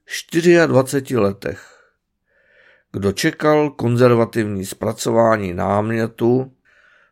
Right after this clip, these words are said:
byl možná trochu překvapen, protože děj byl zasazen do současnosti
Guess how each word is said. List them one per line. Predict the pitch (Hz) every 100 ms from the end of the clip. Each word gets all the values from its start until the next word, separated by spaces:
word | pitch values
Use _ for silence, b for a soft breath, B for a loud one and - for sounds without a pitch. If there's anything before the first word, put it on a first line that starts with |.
| -
byl | 127 113
možná | 104 113 143 151 147 139
trochu | 127 120 117 113
překvapen, | - 127 135 160 160 98 92 95 B B B B
protože | 113 113 113 101 92
děj | 95 113 135 139
byl | 131 110 98
zasazen | 107 98 - 123 113 131 131 131
do | 90
současnosti | - 87 95 - 104 - 104 101 - - 113 147